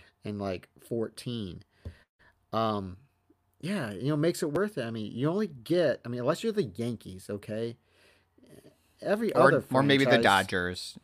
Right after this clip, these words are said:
Speaker 2: you know,
Speaker 1: But
Speaker 2: yeah.
Speaker 1: even the Dodgers haven't won a World Series
Speaker 2: No,
Speaker 1: since
Speaker 2: they
Speaker 1: eighty-eight,
Speaker 2: haven't.
Speaker 1: you know?
Speaker 2: Mm,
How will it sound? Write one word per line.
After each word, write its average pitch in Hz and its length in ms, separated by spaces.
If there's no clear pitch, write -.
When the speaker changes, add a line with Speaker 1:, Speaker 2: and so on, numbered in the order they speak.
Speaker 2:
you 90 140
know, 82 240
Speaker 1:
But 190 140
Speaker 2:
yeah. 220 60
Speaker 1:
even 233 220
the 214 100
Dodgers 240 440
haven't 170 240
won 135 160
a - 20
World 117 220
Series 107 80
Speaker 2:
No, 101 220
Speaker 1:
since 98 160
Speaker 2:
they 104 100
Speaker 1:
eighty-eight, 104 320
Speaker 2:
haven't. 104 340
Speaker 1:
you 131 140
know? 202 240
Speaker 2:
Mm, 226 80